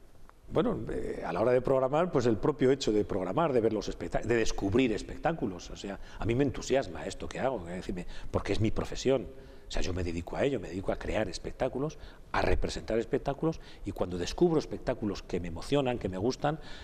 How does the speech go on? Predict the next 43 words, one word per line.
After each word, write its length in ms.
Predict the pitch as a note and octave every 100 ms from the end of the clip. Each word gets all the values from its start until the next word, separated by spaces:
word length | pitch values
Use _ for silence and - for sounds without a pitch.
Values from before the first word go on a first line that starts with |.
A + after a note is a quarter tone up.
| - -
pues 120 | -
estoy 120 | -
muy 140 | E3+ E3
feliz, 280 | A#2+ F#3+ -
porque 300 | - A2 -
sé 200 | - F#3
que 100 | C#3+
se 120 | A#2
los 120 | G2
voy 120 | A2+
a 60 | C#3
presentar 400 | A2 G2 F2+ B2
a 40 |
los 120 | G#2+ F#2
segovianos, 520 | F#2 F#2 B2 G2 E2
¿no? 160 | B2 - - - -
Eso 300 | E3 - -
es 60 | D3+
la 140 | A#2
parte 220 | A#2 -
más 160 | G2+ F#2
interesante, 600 | E2+ F2 E2+ - - -
¿no? 140 | - - - - - -
Descubrir 480 | - - - F#2+ F#2
espectáculos. 640 | - - - - - - - -
Viajar, 400 | G2 G#2 - D#3
viajamos 400 | D3+ - C#3+ D3+
poco 260 | - D3 D#3+
porque 300 | C3+ - G2
tenemos 340 | G2+ C#3 D#3+
pocos 320 | - G#2+ F#2+
medios. 420 | C#3 E3 F2+ - - - - - -
Tendríamos 340 | A#2 E3 F3+
que 80 | -
estar 160 | - D3+
viajando 340 | D3+ D#3+ D#3
permanentemente, 840 | C3 A2 G#2+ F#2+ - D#2 - - - - - - -
como 260 | - E2+ A2
hacen 320 | C#3 E3 E3 -
todos 240 | - F3+ F#3+
los 100 | -
festivales, 480 | D#3 C#3 F#3 E3+ -
todos, 480 | A3+ A#3 - -